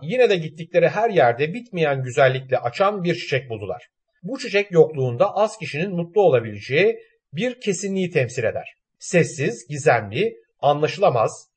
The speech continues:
şairler, ahlakçılar, Hristiyanlar ve putperestler tarafından aynı şekilde fark edilen bir nimettir bu. Sadece mutlulukla değil, aynı zamanda var olmakla da aynı kefeye konan bir şeydir.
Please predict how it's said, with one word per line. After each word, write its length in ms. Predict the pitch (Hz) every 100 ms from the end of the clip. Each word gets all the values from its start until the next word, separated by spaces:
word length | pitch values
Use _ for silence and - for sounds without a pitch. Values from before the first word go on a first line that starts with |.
| _
şairler, 680 | - 170 156 156 151 156 160
ahlakçılar, 640 | 135 123 139 - 139 139
Hristiyanlar 560 | 139 135 - 160 170 180
ve 120 | 170
putperestler 580 | 170 - 160 156 170 -
tarafından 560 | 135 123 117 131 165 - _ _ -
aynı 320 | 156 254 233
şekilde 400 | 175 151 135 131
fark 260 | 180 160 135
edilen 440 | 110 127 190 208 _ _
bir 220 | 139 156
nimettir 520 | 123 117 110 101 95 82
bu. 140 | 76 _ _
Sadece 440 | - 196 226 226 220
mutlulukla 580 | 202 - 196 196 202 175
değil, 260 | 143 - -
aynı 280 | 165 190
zamanda 540 | 135 127 107 107 165 147
var 220 | 160 196
olmakla 460 | 165 120 113 113 110
da 260 | 175 190 - _
aynı 380 | 147 208 226 165
kefeye 380 | 147 147 151 110
konan 540 | - 147 156 185 185 -
bir 140 | 127
şeydir. 440 | - 107 85 -